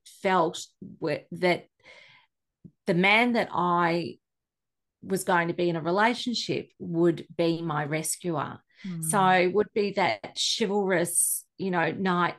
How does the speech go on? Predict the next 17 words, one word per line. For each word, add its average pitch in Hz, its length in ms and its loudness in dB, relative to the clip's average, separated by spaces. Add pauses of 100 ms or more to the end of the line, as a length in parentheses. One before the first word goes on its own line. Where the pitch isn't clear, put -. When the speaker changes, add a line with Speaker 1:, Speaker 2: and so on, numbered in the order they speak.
Speaker 1:
in 175 100 -2
shining 160 480 -4
armor 151 560 -4
that 175 140 0
would 170 160 -4
come 170 240 -6
along 156 640 -4
and 160 440 -6
would 226 180 -4
save 285 420 -4 (100)
me 185 320 -4
when 185 180 0
I 180 140 2
needed 165 400 -2
saving. - 720 -2 (640)
What 202 440 2
I 202 240 2